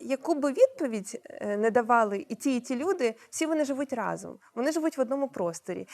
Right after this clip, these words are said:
І всі вони зацікавлені в тому, щоб в цьому просторі їм жилось добре. І от зрозуміти, що таке добре,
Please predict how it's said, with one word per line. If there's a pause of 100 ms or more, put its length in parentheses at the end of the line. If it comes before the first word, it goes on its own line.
(140)
І
всі
вони
зацікавлені
в
тому,
щоб
в
цьому
просторі
їм
жилось
добре. (440)
І (180)
от
зрозуміти,
що
таке
добре,